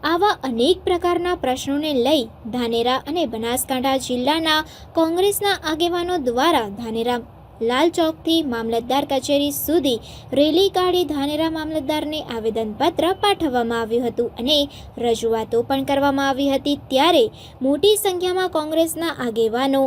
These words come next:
આ રેલીમાં જોડાયા હતા. બનાસકાંઠાના થરાથી દિયોદર રોડ ઉપર ખિલખિલાટ વાનને અકસ્માત નડ્યાનો મામલો સામે આવ્યો.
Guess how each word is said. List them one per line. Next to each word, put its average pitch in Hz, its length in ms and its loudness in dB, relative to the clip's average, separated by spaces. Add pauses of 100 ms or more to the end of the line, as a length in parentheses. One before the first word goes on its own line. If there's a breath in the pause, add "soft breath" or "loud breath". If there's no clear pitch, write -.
(120)
આ 214 160 -8
રેલીમાં 330 640 -2
જોડાયા 285 520 2
હતા. 226 320 -4 (260)
બનાસકાંઠાના 403 880 -16
થરાથી 359 540 -14
દિયોદર 339 460 -12 (100)
રોડ 311 180 -14 (100)
ઉપર 311 320 -12 (220)
ખિલખિલાટ 370 680 -14 (160)
વાનને 302 380 -14 (100)
અકસ્માત 247 600 -16
નડ્યાનો 311 460 -14 (160)
મામલો 320 400 -12 (120)
સામે 349 460 -16
આવ્યો. 240 380 -12